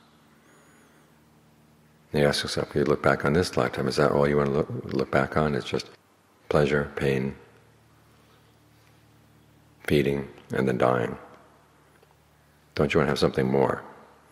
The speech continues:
This is where you can think about the goodness you can develop. It could be in terms of your generosity, in terms of your virtue, in terms of your,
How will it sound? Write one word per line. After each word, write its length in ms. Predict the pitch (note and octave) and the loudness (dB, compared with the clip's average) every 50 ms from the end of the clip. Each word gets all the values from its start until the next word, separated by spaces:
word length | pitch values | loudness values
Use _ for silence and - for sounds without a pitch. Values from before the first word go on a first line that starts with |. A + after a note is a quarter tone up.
| - - - - _ _ _ | -20 -20 -20 -20 _ _ _
This 140 | - C#2 | -6 -4
is 80 | C#2+ C2 | -2 2
where 100 | C2+ C#2 | 2 2
you 60 | C2 | 2
can 120 | D2+ D2+ - | 2 0 2
think 140 | - F#2+ | 2 2
about 200 | F2 C#2 C2 B1 | 2 2 0 -2
the 60 | - C2+ | -2 0
goodness 440 | C2 E2 D#2 C2+ C2 B1+ B1 - | 4 4 4 4 2 -2 -2 -2
you 80 | - C2+ | -2 -2
can 160 | - - C2 | -2 -2 -4
develop. 400 | A#1 B1+ A#1+ B1 A#1 A#1 - - - - - - - - - - _ - - - - - - - - | -2 0 0 0 0 -2 -4 -6 -12 -18 -20 -20 -20 -20 -20 -20 _ -20 -20 -20 -20 -20 -20 -20 -20
It 100 | - - | -20 -16
could 120 | - - | -14 -6
be 100 | C#2 C2+ | -4 -4
in 120 | B1+ B1 C2 | -4 -4 -4
terms 300 | - C#2 B1+ A#1 - - | -4 -4 -4 -4 -4 -6
of 100 | - - | -6 -4
your 160 | C2+ B1+ C#2 | -4 -6 -6
generosity, 800 | C#2 - - C2 B1 B1+ C2 D2 D#2 E2 D#2 - - D#2 C#2+ D2 | -8 -4 -2 0 2 4 4 6 6 4 4 4 2 2 4 4
in 140 | C#2 C2+ B1+ | 2 2 0
terms 260 | - C#2 B1 A#1+ B1 | 0 0 -2 -2 -2
of 140 | C2+ B1+ A#1+ | -4 -2 0
your 100 | C2 A#1 | 0 -2
virtue, 480 | - - D2 C#2+ C#2 - - D2 C#2+ D2 | 2 2 2 2 2 0 -2 -2 -2 -2
in 120 | C2+ B1+ | -4 -6
terms 280 | - - C#2 C2 B1+ C2+ | -6 -4 -4 -4 -2 -4
of 80 | B1 | -4
your, 220 | B1 C2+ B1+ - | -4 -4 -6 -8